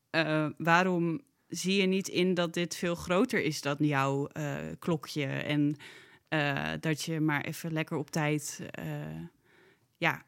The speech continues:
ze zegt dan op een gegeven moment, of ze denkt van, eh, "Zet hem gewoon weer op de weg." Of, "Waarom kan niemand hem er gewoon weer uittakelen?" Ik denk, "Ja, denk na.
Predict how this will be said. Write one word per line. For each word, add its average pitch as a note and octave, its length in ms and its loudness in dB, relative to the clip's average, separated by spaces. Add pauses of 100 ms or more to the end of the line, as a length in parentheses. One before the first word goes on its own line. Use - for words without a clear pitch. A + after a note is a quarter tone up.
ze - 180 -6
zegt F3 320 -2
dan E3+ 220 2
op E3 100 2
een - 60 -16
gegeven E3+ 320 -2
moment, E3 160 2
of E3 100 -12
ze E3 140 -2
denkt D#3+ 380 2
van, D#3 300 0
eh, D3 340 -2 (680)
"Zet F3 320 0
hem F3+ 160 4
gewoon E3+ 340 2
weer D#3+ 120 4
op D#3 120 -2
de E3 100 2
weg." F#3 500 2
Of, - 240 -6
"Waarom D#3+ 640 4 (960)
kan E3 200 6
niemand F3 340 8
hem E3+ 200 4
er D#3+ 80 2
gewoon E3 300 4
weer D#3 100 6
uittakelen?" E3 760 2
Ik D#3 120 -4
denk, D#3+ 140 0
"Ja, D3 200 -4
denk D3+ 320 2
na. D#3+ 420 8